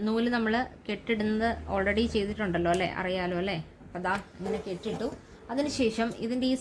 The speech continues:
സൈഡ് വഴി കണ്ടോ, ഈ സൈഡിലാണ് ഹോൾ ഉള്ളത് കേട്ടോ, ഈ രണ്ട് സൈഡിലും. അത്, ആ, ക്രോസ് ആയിട്ട് ഒരെണ്ണം, പിന്നെ അടുത്തത്, ആ, ഒരെണ്ണത്തിൽ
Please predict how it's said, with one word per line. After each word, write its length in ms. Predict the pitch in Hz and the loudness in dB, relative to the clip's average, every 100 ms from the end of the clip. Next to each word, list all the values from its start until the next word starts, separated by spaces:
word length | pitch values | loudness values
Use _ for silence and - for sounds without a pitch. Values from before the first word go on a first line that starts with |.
| - | 2
സൈഡ് 340 | 247 240 254 285 | 4 6 4 2
വഴി 120 | 277 214 | 2 2
കണ്ടോ, 220 | 165 - - - | 0 -2 -6 -8
ഈ 20 | 240 - | -8 0
സൈഡിലാണ് 640 | 233 220 240 269 285 220 214 | 2 4 2 4 6 6 4
ഹോൾ 200 | 202 170 190 | 4 4 4
ഉള്ളത് 200 | 175 165 | 4 4
കേട്ടോ, 220 | 175 190 143 127 | 2 0 0 0
ഈ 20 | 208 202 | 2 2
രണ്ട് 220 | 185 214 220 | 2 2 2
സൈഡിലും. 440 | 185 170 180 262 - - - - 226 | 2 2 2 2 -2 -14 -20 -8 -2
അത്, 140 | 226 285 320 - | 2 2 2 0
ആ, 40 | 214 220 220 | 2 2 2
ക്രോസ് 320 | 233 233 233 254 | 2 2 4 2
ആയിട്ട് 300 | 214 208 247 254 - - - - - - - - 208 | 2 2 -2 -2 -6 -16 -20 -20 -20 -20 -20 -4 0
ഒരെണ്ണം, 360 | 214 220 240 294 - - | 2 2 0 -2 -8 -4
പിന്നെ 180 | 220 214 | -2 0
അടുത്തത്, 360 | 196 - 202 202 202 | -2 -4 -2 -2 0
ആ, 20 | 214 180 226 | -2 0 2
ഒരെണ്ണത്തിൽ 360 | 233 233 202 | 4 4 4